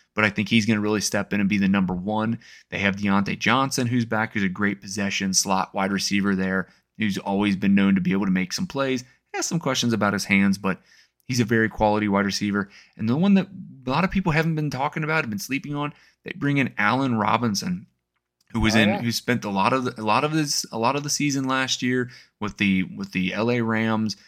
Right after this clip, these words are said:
Speaker 1: They were, they were a dumpster fire, suffering multiple injuries. He really wasn't able to show out. Actually was a massive bust last year. But the one thing that we've always kno-, known about Allen Robinson is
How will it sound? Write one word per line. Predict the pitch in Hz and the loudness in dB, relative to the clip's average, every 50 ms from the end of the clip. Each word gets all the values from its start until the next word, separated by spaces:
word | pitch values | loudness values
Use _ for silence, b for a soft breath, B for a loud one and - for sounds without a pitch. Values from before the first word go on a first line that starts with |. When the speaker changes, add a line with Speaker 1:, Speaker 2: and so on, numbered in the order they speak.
| b b b b - | b b b b -2
Speaker 1:
They | 104 107 110 | 0 2 2
were, | 113 120 117 - - - | 2 2 0 -2 -4 -6
they | 98 104 107 | -4 -2 0
were | 107 110 110 - - | 2 0 0 -2 -4
a | 98 92 | -8 -10
dumpster | 95 98 - 110 101 104 110 101 - - 110 101 | -10 -6 -4 -2 -2 -2 -2 -4 -4 -4 -6 -4
fire, | - - 104 101 101 101 98 98 | 0 0 0 2 2 0 0 0
suffering | 95 - 104 101 - - 101 98 98 | 0 0 0 0 0 0 0 2 2
multiple | 101 101 98 - - 107 - - | 2 0 0 -2 -6 -8 -8 -6
injuries. | 110 104 101 95 95 98 98 98 98 90 | -4 -2 0 0 2 2 2 2 2 0
He | - 107 107 | -2 -4 -4
really | 98 104 107 107 104 | -2 -2 -2 -2 0
wasn't | 98 104 107 101 104 101 | 0 -2 -2 -2 -2 -4
able | 101 101 98 101 | -4 -4 -4 -4
to | 98 | -4
show | - - 110 101 98 95 | -2 -2 -2 -2 -2 -2
out. | 92 92 95 - - | -2 -2 -2 -2 -2
Actually | 101 107 110 - - 113 104 | -2 -2 -2 -2 -4 -2 -2
was | 98 98 101 - 185 b b b b b b b b _ - | -2 0 -2 -2 -4 b b b b b b b b _ -6
a | 107 101 98 | -4 0 0
massive | 92 92 92 92 104 123 - - 110 104 98 92 | 2 2 2 2 2 2 2 2 0 0 -2 -2
bust | - 95 95 - - | -2 -2 -2 -2 -2
last | 107 95 92 90 - - | -2 -2 -2 -2 -2 -2
year. | 92 95 92 90 B B B B B B - | 0 0 0 -2 B B B B B B -12
But | 92 92 | -10 -6
the | 107 | -2
one | 107 117 117 | 0 0 2
thing | 120 120 117 | 2 2 0
that | 113 - | 0 0
we've | 117 117 101 | 0 0 0
always | 104 101 107 110 98 104 | 0 0 0 0 0 0
kno-, | 113 113 113 113 - - | 0 0 0 0 -2 -2
known | 117 117 113 110 | -2 0 0 2
about | 107 107 - - | 2 0 0 0
Allen | 107 110 110 110 104 101 | -2 -2 -2 0 0 -2
Robinson | 101 104 110 113 113 98 - 98 95 | -2 -2 -2 -4 -6 -6 -4 -4 -2
is | 95 95 92 - | -2 -4 -6 -8